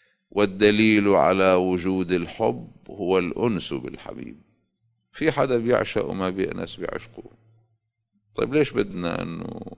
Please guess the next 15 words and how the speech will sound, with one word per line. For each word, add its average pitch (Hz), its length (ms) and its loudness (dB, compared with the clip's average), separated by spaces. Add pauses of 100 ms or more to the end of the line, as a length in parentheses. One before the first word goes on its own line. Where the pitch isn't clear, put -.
(720)
الشيطان 98 760 2
يموه 87 800 0
علينا 82 640 0
أنه 80 220 -6
نحن 104 240 -6
منحب 104 560 -2
الله 76 260 -2
عز 76 220 -6
وجل 82 460 -6
لكن 92 240 -6
لا 95 180 -4
نشعر 80 360 -6
بالأنس؟ - 580 -16 (1600)
هل 160 340 4
هناك 156 600 4